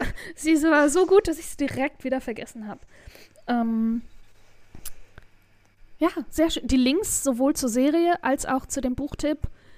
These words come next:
Speaker 2: findet ihr natürlich auch wie immer in den Shownotes.
Speaker 1: Oh yes.
Speaker 2: Oh yes.
Speaker 1: Ach, sorry, weißt du, was mir gerade,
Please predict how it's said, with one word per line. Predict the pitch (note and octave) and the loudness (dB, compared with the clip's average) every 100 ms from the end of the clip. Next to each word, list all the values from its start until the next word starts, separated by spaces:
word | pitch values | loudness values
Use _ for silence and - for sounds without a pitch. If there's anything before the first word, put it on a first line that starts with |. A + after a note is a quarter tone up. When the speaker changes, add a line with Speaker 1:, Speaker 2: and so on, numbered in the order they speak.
| - | -18
Speaker 2:
findet | - C4+ C4 C4 | -8 -4 -4 -2
ihr | B3+ | -2
natürlich | A#3 A3+ A#3 A3 - | -2 -2 -6 -6 -6
auch | F#3 - | -6 -6
wie | A3 | -6
immer | G3 F#3 | -4 -6
in | G3+ | -6
den | G#3+ G#3+ | -6 -6
Shownotes. | - F3+ F#3+ - - - - - - - - - - _ _ - - - - - - | -6 -10 -12 -8 -8 -8 -12 -18 -20 -14 -14 -12 -20 _ _ -20 -20 -20 -20 -20 -8
Speaker 1:
Oh | D4+ C#4+ | -6 -4
yes. | F3+ D3+ - - - | -4 -6 -8 -20 -10
Speaker 2:
Oh | D4+ D4+ | -2 -2
yes. | A#3+ A3+ | -2 -2
Speaker 1:
Ach, | D#4+ - | -2 -2
sorry, | - E4+ D4 D4+ E4 | -6 -2 -2 -2 -4
weißt | D4 C#4 E4 | -2 -2 -2
du, | |
was | C4+ C4+ | -6 -6
mir | C4+ | -10
gerade, | - A#3 A3+ C#4+ | -2 0 2 0